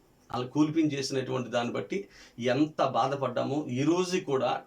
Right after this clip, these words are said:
టెంట్లు వేసుకుని వర్షాకాలం ఎంత ఇబ్బంది పడ్డామో, ఈరోజు ఎండకాసం అంటే ఎంత ఇబ్బంది పడుతున్నామో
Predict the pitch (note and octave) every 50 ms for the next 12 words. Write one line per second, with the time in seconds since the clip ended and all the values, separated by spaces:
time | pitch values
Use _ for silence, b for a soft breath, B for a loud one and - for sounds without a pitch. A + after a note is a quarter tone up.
0 | _ C#3 B2+ C3+ C#3+ D3 - E3 C#3+ C3 B2+ - - - B2 B2+ C#3+ - - b
1 | b b b b b - A#2 A#2 - - E3+ D#3 D3 C#3+ C#3+ C3+ B2 B2 B2 B2
2 | D#3 D3+ C3+ C3 C#3 C#3+ C3+ C3 B2+ A2+ A2 A#2+ A2+ A#2 B2 C#3 D#3+ E3+ - C3
3 | A#2 B2 C3+ C3+ C3 C3+ C3+ B2+ B2 - - A#2 A#2 C3 C#3+ - D3 C#3 C#3 C#3
4 | B2 B2+ A#2 A2+ A#2 A#2+ A#2+ C3+ C#3+ C3+ B2 B2+ B2 A#2+ B2 A#2 A2+ A#2+ B2+ -
5 | - -